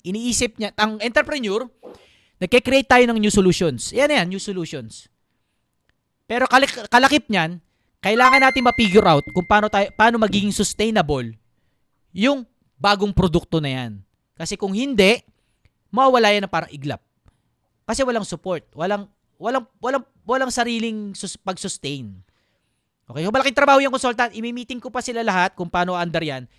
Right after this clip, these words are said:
At, ah, as we progress, hihingi rin ako ng mga advice pa sa inyo. Makikita nyo, dalawang parte yan, dalawang parte ang mga kasosyo.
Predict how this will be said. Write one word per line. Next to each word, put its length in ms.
At, 240
ah, 380
as 180
we 80
progress, 400
hihingi 320
rin 80
ako 140
ng 100
mga 100
advice 300
pa 80
sa 140
inyo. 240
Makikita 440
nyo, 100
dalawang 320
parte 320
yan, 240
dalawang 320
parte 240
ang 80
mga 240
kasosyo. 460